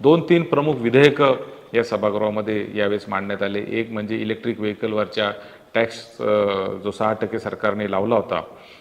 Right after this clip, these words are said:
त्या टॅक्सचं बिल ज्यावेळेस सभागृहामध्ये चर्चेला आलं त्याला मी कडाडून विरोध केला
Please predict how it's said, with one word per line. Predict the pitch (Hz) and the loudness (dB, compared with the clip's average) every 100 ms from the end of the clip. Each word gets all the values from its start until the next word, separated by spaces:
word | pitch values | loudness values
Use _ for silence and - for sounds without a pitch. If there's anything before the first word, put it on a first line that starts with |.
| _ - | _ -2
त्या | 107 | 0
टॅक्सचं | 110 110 - 120 101 | 0 -2 -2 -4 0
बिल | 117 110 | -2 0
ज्यावेळेस | 110 107 110 - | 2 2 0 -2
सभागृहामध्ये | 98 101 104 101 101 101 | -2 0 0 -2 -4 -4
चर्चेला | - 98 - 101 | -4 -6 -4 0
आलं | 101 113 98 - - - | 0 0 -2 -6 -16 -6
त्याला | 107 110 | -2 -2
मी | 110 | -2
कडाडून | 107 104 107 110 | 0 0 0 -2
विरोध | 101 123 147 | 0 2 4
केला | 143 120 | 4 2